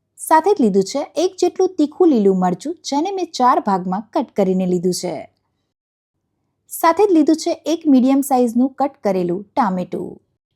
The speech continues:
હવે આને સાઈડમાં મૂકી બીજી તૈયારી જોઈ લઈએ. હવે લઈશું એક બાઉલ અને બાઉલમાં લઈશું એક ચમચી ધાણા જીરું. સાથે જ લઈશું અડધી ચમચી કિચન કિંગ મસાલો.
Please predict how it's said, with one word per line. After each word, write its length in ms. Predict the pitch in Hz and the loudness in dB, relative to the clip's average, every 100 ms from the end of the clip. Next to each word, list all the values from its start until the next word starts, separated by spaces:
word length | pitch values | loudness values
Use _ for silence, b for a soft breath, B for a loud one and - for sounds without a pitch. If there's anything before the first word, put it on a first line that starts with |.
| - | -8
હવે 160 | - 427 | 0 0
આને 200 | 349 339 | 0 -2
સાઈડમાં 440 | - 254 311 320 | 0 2 2 0
મૂકી 380 | 190 180 - - - 359 | 0 -4 -10 -14 -14 2
બીજી 240 | 381 247 | 2 2
તૈયારી 400 | 214 190 185 190 | -2 0 2 0
જોઈ 200 | 190 185 | 2 0
લઈએ. 480 | 185 190 185 - - _ _ _ _ _ _ _ _ _ _ _ _ _ | 0 -4 -8 -12 -20 _ _ _ _ _ _ _ _ _ _ _ _ _
હવે 240 | 302 339 | -2 2
લઈશું 400 | 359 311 320 311 | 2 2 0 0
એક 140 | 269 - | -2 0
બાઉલ 260 | 208 208 269 | 4 4 2
અને 240 | 214 208 | -2 -2
બાઉલમાં 440 | 196 190 247 262 269 | 2 2 2 0 0
લઈશું 380 | 269 - 269 - | -2 -4 -10 -8
એક 180 | 311 - | -10 -6
ચમચી 440 | 226 185 185 175 | -4 -4 -6 -8
ધાણા 380 | 208 208 185 170 | -6 -4 -4 -4
જીરું. 420 | 175 165 170 185 _ _ _ _ _ _ _ _ _ _ _ _ _ _ | -4 -4 -8 -14 _ _ _ _ _ _ _ _ _ _ _ _ _ _
સાથે 420 | - 302 311 349 | 0 2 2 2
જ 60 | 330 | 0
લઈશું 480 | 220 190 185 240 - | 0 0 0 -8 -4
અડધી 240 | 233 208 | 0 2
ચમચી 400 | 294 320 311 320 | 0 0 -2 -2
કિચન 440 | 320 - 269 - 359 | -2 -2 -2 -2 -4
કિંગ 400 | - 175 220 240 | -4 -4 -2 -2
મસાલો. 460 | 175 175 160 160 | 0 -2 -4 -8